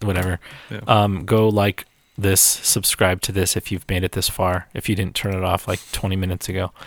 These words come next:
Speaker 2: Yeah.
Speaker 1: it's only thirty minutes, forty minutes, so halfway through. Um,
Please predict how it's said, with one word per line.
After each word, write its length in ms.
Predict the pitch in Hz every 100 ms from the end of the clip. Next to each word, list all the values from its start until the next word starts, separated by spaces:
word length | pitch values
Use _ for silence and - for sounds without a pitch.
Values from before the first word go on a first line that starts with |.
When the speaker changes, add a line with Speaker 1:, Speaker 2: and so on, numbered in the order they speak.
| -
Speaker 2:
Yeah. 120 | 104 - - - - -
Speaker 1:
it's 200 | - -
only 220 | 101 85
thirty 340 | 82 - 90 90
minutes, 440 | 87 90 92 - - - - - - - - _ _ _ _ -
forty 240 | - 90
minutes, 260 | 90 95 -
so 240 | - 101
halfway 280 | 87 - 90
through. 200 | - 92 - - - - - - -
Um, 360 | 120 110 98